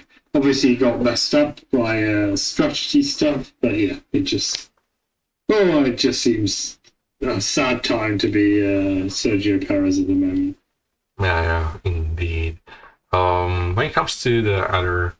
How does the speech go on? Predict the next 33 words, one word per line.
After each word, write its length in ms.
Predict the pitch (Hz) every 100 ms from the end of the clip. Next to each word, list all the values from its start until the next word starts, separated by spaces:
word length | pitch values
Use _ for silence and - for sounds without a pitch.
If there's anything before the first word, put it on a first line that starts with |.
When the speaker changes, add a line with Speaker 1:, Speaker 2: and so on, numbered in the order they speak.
| _ _ _
Speaker 2:
Q 180 | - 127
one 180 | 127 101
knockouts, 680 | 127 - 95 87 82 - -
it 100 | 90
was, 640 | 92 92 90 - - - -
I 100 | 92
believe, 400 | 95 92 92 87
the 120 | 87
t-, 240 | - - - _ -
the, 400 | 92 87 85 82
the 100 | 85
Sauber 400 | - 90 92 90
of 260 | 85 -
Valtteri 400 | 95 90 - 87
Bottas 680 | 90 - 151 156 - - - _ _ -
and 140 | 185
the 120 | 160
two 140 | - 101
Alpines 800 | 87 95 - 175 175 165 - - - - -
and 240 | 107 107
Kevin 220 | 107 123 120
Magnussen. 520 | 110 117 107 92 82
So 300 | - 87 82 - - - - _
not 140 | 117 147
the 100 | 160
greatest 340 | 131 135 127
weekend 320 | 113 113 123
for, 300 | - 107 95 98 _
for 180 | 104 92
Alpine, 580 | 87 87 - 127 147 - -
especially 420 | - 90 - 90
after, 760 | 85 - 87 85 85 78 -
uh, 460 | 90 82 80 80